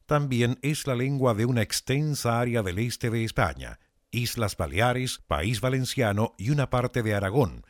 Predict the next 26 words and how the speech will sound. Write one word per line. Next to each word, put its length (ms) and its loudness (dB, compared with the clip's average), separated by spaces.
la 160 -8
Franja 440 -2
de 120 0
Poniente, 640 -4
de 160 2
Andorra, 560 2
donde 360 0
es 180 -2
la 180 0
única 420 0
lengua 380 0
oficial, 640 -4
del 240 2
sur 240 0
de 100 0
Francia 680 0
y 160 2
de 80 2
la 160 2
ciudad 340 0
italiana 560 0
de 320 -2
La 280 -2
Guerre. 420 -4
En 160 2
conjunto, 640 0